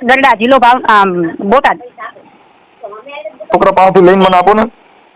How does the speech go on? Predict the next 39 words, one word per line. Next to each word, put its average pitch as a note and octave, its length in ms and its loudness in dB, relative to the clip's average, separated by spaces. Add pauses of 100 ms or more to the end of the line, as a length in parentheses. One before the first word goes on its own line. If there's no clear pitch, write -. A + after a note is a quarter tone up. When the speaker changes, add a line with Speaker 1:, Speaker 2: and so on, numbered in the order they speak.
(180)
Speaker 1:
ઘરવાળાનો D4+ 540 2
નંબર D#4 160 4
તો D4+ 100 2
નથી, D4 400 2
ઈને C#4 120 4
ફોન C#4+ 240 2
નથી C#4+ 220 0
રાખતા G#3+ 240 2
અત્યારે. F#3+ 300 -2 (880)
Speaker 2:
રાખતા F#3 220 2
જ G#3 40 0
નથી? D3 260 0 (580)
Speaker 1:
નહીં, A#3 260 2
અત્યારે A#3 220 0
મારા A#3+ 200 0
બાબા D4 160 2
પાસે D4 160 0
એક C#4+ 140 -2
પાસે C4+ 220 0
ફોન C#4 160 2
છે, C#4 120 0
પણ B3 100 0
Speaker 2:
હવે - 100 2
Speaker 1:
મારી F3+ 120 0
Speaker 2:
આ F3 120 4
Speaker 1:
ઈસ્ત્રીમાં F#3 280 2
Speaker 2:
સં-, - 40 0
Speaker 1:
કોકમાં. A#3+ 320 -2
Speaker 2:
સંભાળિયા F#3 600 2
જે F#3+ 160 4
છે, F#3+ 300 2
ઈ F#3+ 40 4
તમારા F#3+ 300 2
માવતરનું G#3 360 2
ગામ A3 180 0
છે A#3 80 2
કે A3 120 2
સાસરીનું? F#3+ 340 2
Speaker 1:
હા, B3+ 240 2